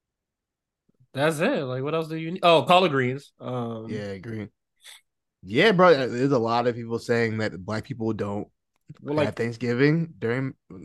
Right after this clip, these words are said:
Speaker 2: I mean, don't have mashed potatoes during Thanksgiving. I just thought that was incredible.
Speaker 1: Ma-,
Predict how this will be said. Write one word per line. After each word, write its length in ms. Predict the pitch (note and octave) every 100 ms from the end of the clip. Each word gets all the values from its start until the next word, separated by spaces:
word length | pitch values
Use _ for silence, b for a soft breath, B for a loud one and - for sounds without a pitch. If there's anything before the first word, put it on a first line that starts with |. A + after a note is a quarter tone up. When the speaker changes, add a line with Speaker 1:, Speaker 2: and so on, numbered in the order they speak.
| - -
Speaker 2:
I 80 | B2
mean, 120 | C3
don't 100 | B2
have 160 | B2 C3
mashed 200 | A#2+ A#2+
potatoes 280 | C3 C#3 C#3
during 200 | A#2+ A#2+
Thanksgiving. 520 | C3 D3 D3+ G3+ C#3+
I 80 | G#2+
just 160 | A2 G#2
thought 160 | A2
that 100 | A2+
was 280 | A#2 A2 - _ -
incredible. 280 | C#3+ C3+
Speaker 1:
Ma-, 120 | C4+